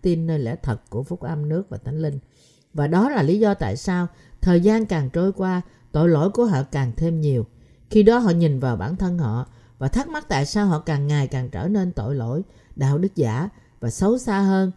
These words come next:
dù cho họ đã tin Chúa Giêsu một thời gian dài.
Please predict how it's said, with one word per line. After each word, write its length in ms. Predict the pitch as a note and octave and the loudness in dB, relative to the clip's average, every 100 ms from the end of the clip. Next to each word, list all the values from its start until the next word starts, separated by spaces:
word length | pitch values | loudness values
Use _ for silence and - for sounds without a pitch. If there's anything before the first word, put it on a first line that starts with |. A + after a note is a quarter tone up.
| - _ - | -10 _ 2
dù 300 | F3 F3 C3+ | 6 8 6
cho 100 | F3+ | 0
họ 240 | F3+ B2 C#3+ | 0 0 -2
đã 160 | - | -4
tin 400 | D#3 G3+ G#3 G3 F3+ _ _ _ | 2 8 8 8 2 _ _ _
Chúa 120 | F#3+ | 4
Giêsu 460 | A3+ F#3 - F#3 E3+ | 6 4 2 0 0
một 160 | B2 | -2
thời 200 | - A#2+ | -2 -2
gian 280 | G2 C3+ D#3 | -2 -4 -2
dài. 240 | C#3 A#2 | -2 -2